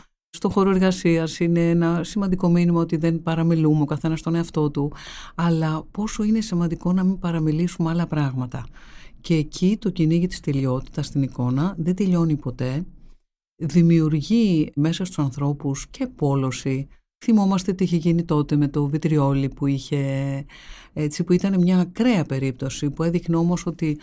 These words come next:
δεν μπορεί συνέχεια να είσαι στο Instagram ο πιο ωραίος, ο πιο τέλειος, ο πιο πλούσιος, που πας στα πιο ωραία μέρη και να μην προκαλείς.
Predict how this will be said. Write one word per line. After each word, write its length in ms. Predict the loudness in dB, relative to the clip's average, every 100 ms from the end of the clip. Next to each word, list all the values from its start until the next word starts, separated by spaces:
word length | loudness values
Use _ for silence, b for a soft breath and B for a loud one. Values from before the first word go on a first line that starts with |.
| B B
δεν 140 | -2
μπορεί 280 | 2 2 2
συνέχεια 440 | 0 0 0 2 2
να 140 | 2
είσαι 560 | 2 0 -2 -4 -4 -8
στο 220 | -6 0
Instagram 460 | 2 2 -2 0 2
ο 120 | 2
πιο 240 | 2 4
ωραίος, 460 | 6 4 2 0 -2
ο 60 | -6
πιο 200 | -4 -2
τέλειος, 420 | 0 0 -2 -4
ο 40 |
πιο 200 | -4 -4
πλούσιος, 540 | 0 4 4 2 -4 -4
που 80 |
πας 160 | -4 -4
στα 120 | -4
πιο 200 | -4 0
ωραία 180 | 2 2
μέρη 440 | 2 2 2 0 -2 B B B B
και 120 | 2
να 100 | 4
μην 120 | 4
προκαλείς. 720 | 4 0 0 0 0 -2 -6